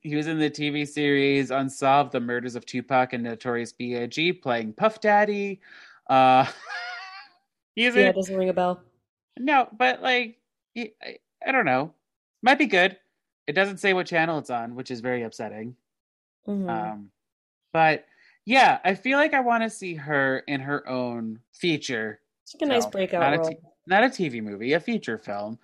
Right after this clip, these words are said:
Speaker 1: as s-, as something, and it, and it's a musical movie.
Speaker 2: Mm-hmm.
Speaker 1: I don't know what that is. Maybe it, it's an original. I don't know.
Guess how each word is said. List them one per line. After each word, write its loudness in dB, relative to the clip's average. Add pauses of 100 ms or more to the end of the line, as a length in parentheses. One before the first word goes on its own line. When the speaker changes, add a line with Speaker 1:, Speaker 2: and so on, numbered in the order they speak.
(360)
Speaker 1:
as 2
s-, 0
as 2
something, -2
and -2
it, -2
and 2
it's 0
a -4
musical -2
movie. -12 (680)
Speaker 2:
Mm-hmm. -4 (480)
Speaker 1:
I 2
don't 4
know 2
what 4
that 4
is. -2 (280)
Maybe 0
it, 0
it's -4
an -4
original. 2 (220)
I -6
don't -4
know. -4